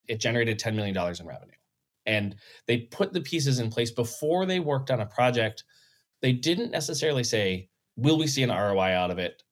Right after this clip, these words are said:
We don't know yet. We're not sure." But they did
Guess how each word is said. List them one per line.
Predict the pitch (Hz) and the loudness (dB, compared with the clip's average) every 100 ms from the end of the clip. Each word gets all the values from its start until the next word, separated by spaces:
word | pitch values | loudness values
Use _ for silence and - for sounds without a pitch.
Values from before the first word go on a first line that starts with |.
| _ | _
We | 120 123 131 | -4 2 4
don't | 131 120 | 4 4
know | 110 | 2
yet. | 104 101 - | 2 0 -2
We're | 110 | -4
not | 98 - | -6 -6
sure." | - 139 | -2 0
But | 143 131 | 0 0
they | 123 | -2
did | 113 160 190 180 | 0 0 -2 -4